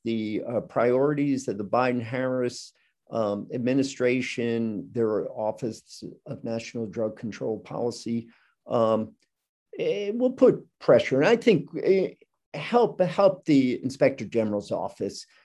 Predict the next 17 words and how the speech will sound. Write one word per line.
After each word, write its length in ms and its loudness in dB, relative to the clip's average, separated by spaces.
see 340 4
the 140 4
rationale, 720 -2
see 280 0
the 220 0
evidence, 540 -4
and, 240 -6
and, 420 -6
um, 540 -6
that 200 -8
things 300 -8
will 100 -16
change. 460 -14
So 160 2
I'm, 140 4
I'm 220 4
optimistic, 880 -2